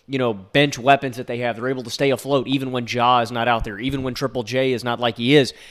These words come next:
That's not the case this year. Like, if Ja goes down, I'm really worried about the Grizzlies, even though I have been impressed with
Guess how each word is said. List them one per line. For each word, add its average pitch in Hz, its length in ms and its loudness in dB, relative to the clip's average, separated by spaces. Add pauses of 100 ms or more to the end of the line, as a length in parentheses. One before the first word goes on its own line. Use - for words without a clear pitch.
That's 180 160 -4
not 208 160 4
the 151 40 0
case 143 280 0
this 107 200 -8
year. 110 200 -10 (320)
Like, 135 120 -2
if 131 120 -4
Ja 175 180 10
goes 202 220 2
down, 190 340 4
I'm 170 180 2
really 160 200 4
worried 143 260 2
about 131 160 2
the 120 80 -6
Grizzlies, 123 480 -2
even 127 160 -4
though 127 80 2
I 120 120 4
have 131 120 4
been 123 100 -6
impressed 120 380 -2
with 117 160 -4